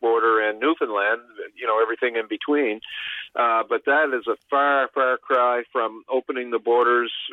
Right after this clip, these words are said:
right across, uh, you know, the country. So, um, there are so many layers of complications in this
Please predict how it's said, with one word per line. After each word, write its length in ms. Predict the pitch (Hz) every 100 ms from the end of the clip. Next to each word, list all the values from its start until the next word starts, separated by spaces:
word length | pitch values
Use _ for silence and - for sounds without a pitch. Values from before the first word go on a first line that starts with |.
| 113
right 240 | 127 135
across, 440 | 123 - 127 127 131 - - 123
uh, 240 | 117 113 107 _ _ _
you 120 | 135
know, 100 | 123
the 100 | 117
country. 480 | - 143 160 107 98 -
So, 260 | 123 120 113 - - - - - -
um, 540 | 123 120 120 117 117 - - - -
there 160 | 147 139
are 100 | 127 -
so 320 | 175 165 170
many 340 | 160 156 151 143
layers 420 | 131 135 139 127 123
of 80 |
complications 880 | - 127 120 123 131 127 127 131 113
in 200 | 113 101
this 180 | 98 95